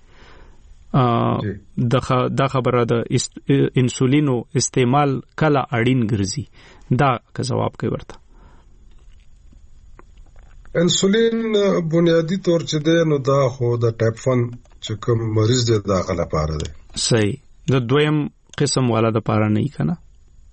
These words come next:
Speaker 2: د دویم قسم لپاره د ډاکټر بیا خپل اندازه ده چې
Speaker 1: مهم.
Speaker 2: د ده بدن د هغه ټیسټو کې چې انسولین پیدا کوي څونه او د ده ضرورت څونه دی.
Speaker 1: صحیح.
Speaker 2: نو د هغې مطابق ورته ډاکټر تجویز کوي.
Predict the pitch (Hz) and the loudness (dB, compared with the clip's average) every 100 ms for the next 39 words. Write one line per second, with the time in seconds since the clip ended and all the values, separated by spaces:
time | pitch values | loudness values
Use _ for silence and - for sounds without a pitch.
0 | - - - - - 123 131 151 175 175 | -20 -20 -20 -20 -6 -2 0 2 0 0
1 | 180 156 156 143 - 143 147 151 139 120 | 0 0 0 0 0 0 2 2 0 0
2 | 120 117 147 143 143 - - - 104 110 | -2 -2 -2 -2 -4 -14 -20 -10 -4 -2
3 | 104 110 107 98 - 139 127 123 - - | 0 2 2 0 0 2 2 -2 -10 -8
4 | 101 104 104 101 101 131 127 120 - - | -2 0 2 2 2 0 0 -4 -6 0
5 | 131 123 117 127 123 123 135 135 123 131 | 2 2 0 -2 -2 0 0 2 0 0
6 | 127 143 135 135 131 120 117 - 127 131 | -2 -2 -4 -2 0 0 0 0 2 2
7 | 131 123 120 117 147 147 143 135 120 110 | 2 2 2 2 0 0 0 2 0 0
8 | 110 110 104 95 101 - 87 80 78 76 | 0 0 0 -2 -2 -2 -4 -4 -6 -10
9 | - - - 127 110 98 - - - - | -12 -6 0 2 0 -2 -8 -20 -20 -20
10 | - - - 117 117 123 147 143 135 127 | -20 -20 -2 0 2 4 2 2 0 0
11 | 117 127 120 107 104 101 101 95 104 107 | 0 0 -2 -4 -4 -4 -6 -6 -10 -12
12 | - - - 92 85 85 - 95 | -14 -14 -6 -4 -4 -4 -2 -2